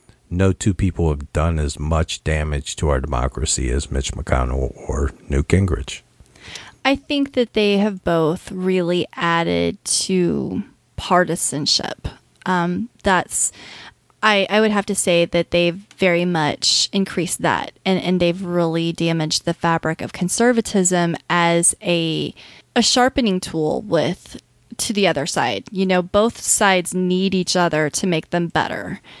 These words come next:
Speaker 2: And, uh, when we demonize the other side, then we're not refining each other at all, and we're
Speaker 1: Well,
Speaker 2: not getting anything done.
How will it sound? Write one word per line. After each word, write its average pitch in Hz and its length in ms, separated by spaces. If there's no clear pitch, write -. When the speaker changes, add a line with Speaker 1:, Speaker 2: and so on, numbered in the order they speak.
Speaker 2:
And, 180 480
uh, 170 240
when 196 240
we 190 120
demonize 190 600
the 175 120
other 170 200
side, 170 480
then 165 500
we're 202 140
not 175 220
refining 151 560
each - 140
other 101 240
at - 100
all, 95 320
and 196 100
we're 190 80
Speaker 1:
Well, 180 160
Speaker 2:
not 170 80
getting 87 220
anything 180 340
done. 170 440